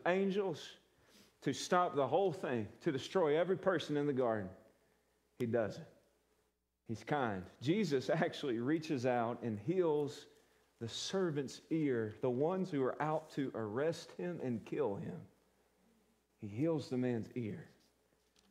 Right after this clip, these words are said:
Wow. That's what he calls us to do as well. And I, and I leave you with this thought. Kind love is God on display.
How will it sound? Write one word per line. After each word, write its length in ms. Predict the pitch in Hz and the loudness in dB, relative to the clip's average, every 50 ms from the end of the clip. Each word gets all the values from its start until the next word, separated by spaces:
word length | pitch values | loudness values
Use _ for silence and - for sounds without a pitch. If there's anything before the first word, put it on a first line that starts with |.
| _ _ _ _ _ _ _ _ _ _ _ _ _ | _ _ _ _ _ _ _ _ _ _ _ _ _
Wow. 60 | - - - - - - - - - _ _ _ _ _ _ _ _ _ _ _ _ _ _ _ _ _ _ _ _ _ _ _ _ - | -10 -8 -8 -8 -8 -10 -14 -20 -20 _ _ _ _ _ _ _ _ _ _ _ _ _ _ _ _ _ _ _ _ _ _ _ _ 0
That's 260 | 165 175 185 185 - | 2 2 2 2 2
what 140 | 190 208 180 | 4 4 4
he 80 | 165 | 4
calls 500 | - - 185 202 202 208 196 175 139 - - | 2 2 4 4 6 6 4 4 0 0 0
us 300 | - 220 254 240 - - - | 2 2 2 2 0 -6 -6
to 120 | - 254 | -4 -2
do 260 | 196 175 214 214 208 | 2 4 4 4 4
as 120 | 185 156 143 | 4 4 2
well. 160 | 180 151 - - - - - - - - - - | 2 0 0 -2 -8 -18 -20 -20 -20 -20 -12 -8
And 280 | 143 160 160 165 165 175 | -6 -2 0 0 2 2
I, 200 | 165 180 175 170 | 2 4 4 4
and 200 | 165 - 165 170 | 4 4 4 4
I 140 | 156 143 147 - | 4 2 2 4
leave 280 | 160 190 247 277 247 | 4 4 4 4 4
you 120 | 208 247 226 | 4 4 4
with 120 | 208 185 | 4 6
this 200 | 175 214 208 - | 4 4 2 2
thought. 440 | - 190 160 151 135 127 117 - - - - - - - - - - - _ _ - | 4 4 4 4 4 2 -2 -4 -10 -18 -20 -20 -20 -20 -20 -20 -20 -20 _ _ -8
Kind 580 | - - 196 214 240 240 233 233 233 214 196 - | 0 2 4 6 8 8 6 6 4 4 4 4
love 580 | - 185 180 208 214 208 202 196 202 202 175 165 - - | 4 6 6 8 8 8 8 6 6 4 2 2 2 2
is 260 | 165 151 107 104 107 98 101 107 | 2 2 2 -2 -6 -6 -6 0
God 520 | 110 180 202 214 190 147 123 123 117 110 - - | 4 4 6 6 6 6 4 2 0 -2 -4 -4
on 160 | 123 131 127 | -2 0 0
display. 540 | 117 120 110 - - - 104 92 - - - | 0 0 -2 -4 -6 -6 -6 -6 -6 -8 -10